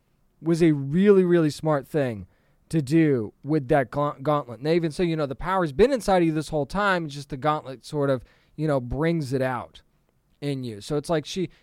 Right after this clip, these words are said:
the, the gauntlet is not the power, it's been in her. It's like an, it's like the, the, the match that lit the fuse sort of thing, which I think is,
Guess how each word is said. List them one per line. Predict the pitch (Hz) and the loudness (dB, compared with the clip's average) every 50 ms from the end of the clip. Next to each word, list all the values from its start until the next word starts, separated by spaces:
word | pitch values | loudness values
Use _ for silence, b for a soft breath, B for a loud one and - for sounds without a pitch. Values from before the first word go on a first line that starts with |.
| b b | b b
the, | - 156 | -8 -4
the | 139 170 170 151 | -2 -2 -2 0
gauntlet | 120 175 185 214 247 185 190 190 170 | 2 4 4 4 4 2 0 -2 -2
is | 165 143 | -2 -2
not | 170 175 165 160 - | -2 0 0 0 -2
the | - | -6
power, | - - - 180 180 165 143 139 | -12 -8 -4 -2 0 0 0 -2
it's | 135 131 - | -4 -6 -6
been | 127 156 165 165 170 | -2 -2 0 0 0
in | 170 165 | -2 -4
her. | 160 147 151 139 | -4 -4 -2 -4
It's | 131 - - | -4 -4 -4
like | 156 151 - | -4 -4 -4
an, | 151 143 147 _ | -4 -8 -10 _
it's | - 156 147 - - | -8 -8 -8 -6 -2
like | 185 180 185 175 - | 0 0 0 -2 -2
the, | - 160 156 156 143 | -2 -2 -2 -4 -4
the, | 147 147 156 151 143 143 135 | -4 -2 -2 0 -2 -2 -4
the | 131 139 147 | -6 -6 -4
match | 147 156 160 170 170 - - | -2 -2 -2 -2 -2 -4 -6
that | - 156 160 | -10 -8 -6
lit | 156 151 - | -6 -6 -6
the | - 120 | -8 -10
fuse | - 139 135 117 98 78 - - _ _ _ _ _ _ _ _ _ _ _ _ | -6 -4 -4 -4 -6 -8 -16 -20 _ _ _ _ _ _ _ _ _ _ _ _
sort | - - 160 147 131 120 | -8 -2 -2 0 0 -2
of | 107 - | -4 -8
thing, | - 117 98 87 92 b b b b b b b | -10 -10 -10 -10 -14 b b b b b b b
which | 156 156 - 214 | -4 -2 0 2
I | 214 208 | 2 4
think | 214 220 196 196 | 4 2 2 2
is, | 175 - | -2 -4